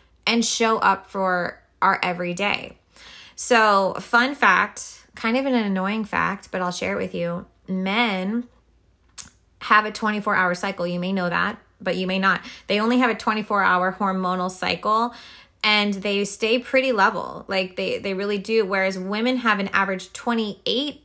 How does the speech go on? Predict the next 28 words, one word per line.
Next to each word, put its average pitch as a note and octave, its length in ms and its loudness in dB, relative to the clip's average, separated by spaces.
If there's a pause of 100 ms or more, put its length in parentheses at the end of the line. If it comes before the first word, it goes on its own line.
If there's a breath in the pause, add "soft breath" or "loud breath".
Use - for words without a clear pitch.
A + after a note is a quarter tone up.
(280)
day G3+ 380 -2
cycle G3+ 840 0 (340 loud breath)
broken A3 400 2
into G#3 920 -2
four G#3+ 680 2
phases. - 920 -4 (480 loud breath)
So G#3+ 720 4
whether G#3+ 360 4
or A#3+ 120 2
not G#3+ 240 2
we G3 120 -2
like F#3+ 320 0
it, F#3 280 0 (240)
men G#3 360 -2
stay G4 240 -2
pretty C4+ 340 -2
level, G3+ 520 0
where G3+ 180 -2
we G#3+ 180 -6
tend A3+ 300 -2
to A3+ 80 -4
be G3+ 200 -6
more F#3 480 -4
of G3 80 -4
a G3+ 60 -4
roller G3+ 260 -2
coaster. - 560 -6 (520 soft breath)
And, A3+ 480 4